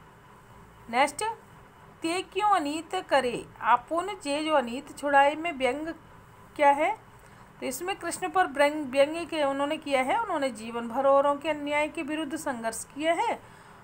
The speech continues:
परंतु अब वे स्वयं प्रेम न रखकर उनके साथ में अन्याय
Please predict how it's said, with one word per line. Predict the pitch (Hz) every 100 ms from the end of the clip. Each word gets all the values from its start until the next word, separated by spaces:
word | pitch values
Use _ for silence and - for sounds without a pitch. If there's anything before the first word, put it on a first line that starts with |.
| - -
परंतु | 294 320 359 349
अब | - - 226
वे | 320 339 370
स्वयं | - - 311 359 392 254 - - -
प्रेम | 285 294
न | 311
रखकर | 285 254 - - 320
उनके | 247 247
साथ | - 220 214
में | 214
अन्याय | 202 196 196 254